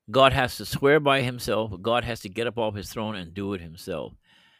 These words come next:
as good as Moses was. So then how did Moses convince God not to destroy the people? 'Cause he couldn't make a sacrifice for them.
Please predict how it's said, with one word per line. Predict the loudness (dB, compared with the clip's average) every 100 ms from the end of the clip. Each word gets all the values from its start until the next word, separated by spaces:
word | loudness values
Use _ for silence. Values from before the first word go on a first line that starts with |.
| _
as | -12 0
good | 4 4
as | 4
Moses | -2 -2 -2 -2
was. | 0 -2 -4 -14 _ _ _ _ _ _ _ _ _ _ _ _ _ _ _ _ _
So | -6 0
then | 2
how | 4 6
did | 6 4
Moses | 2 2 -2
convince | -6 -4 -4 -4
God | 0 0 0
not | -2 -6
to | -8
destroy | -14 -10 -6 -6
the | -6
people? | -12 -18 _ -20 _ _ _ _ _ _ _ _ _ _ _ _ _ _ _
'Cause | -6 -2
he |
couldn't | 6 6 8
make | 0
a | 0
sacrifice | 4 4 4 -2 0 -2
for | -6
them. | -10 -12